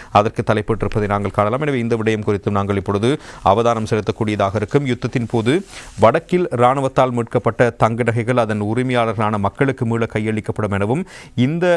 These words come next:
நகைகளுக்கு உரிமை கோருபவர்கள் அதற்கான ஆவணங்களை சமர்ப்பித்து அவற்றை பெற்றுக்கொள்ள முடியும் எனவும்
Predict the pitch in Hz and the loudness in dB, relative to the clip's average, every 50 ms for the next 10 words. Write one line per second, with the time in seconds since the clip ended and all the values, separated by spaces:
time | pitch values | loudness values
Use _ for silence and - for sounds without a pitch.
0 | - - 117 113 113 123 147 139 147 139 131 131 - 139 117 117 131 147 160 156 | 0 0 0 0 2 2 2 0 0 0 -2 -2 -2 -2 -2 -2 -2 -2 -2 -4
1 | 156 - 135 127 123 120 113 117 117 117 143 131 113 117 113 - - 131 131 120 | -2 0 0 0 0 2 0 0 0 0 0 0 0 0 -2 0 0 0 2 2
2 | 104 104 113 139 143 151 147 147 135 131 123 113 - 120 110 104 98 - 117 98 | 2 2 0 0 0 -2 -4 -2 -2 -2 -2 -2 -2 -2 -4 -2 -2 -4 -2 0
3 | - 117 107 104 101 - 123 117 - 123 110 - 139 - - 123 117 107 107 104 | 0 0 0 0 -2 -2 -4 -2 -2 -4 -2 -2 -2 -2 0 0 0 0 -2 -2
4 | 110 107 104 107 104 101 104 123 | -2 -2 0 0 -2 0 -2 -2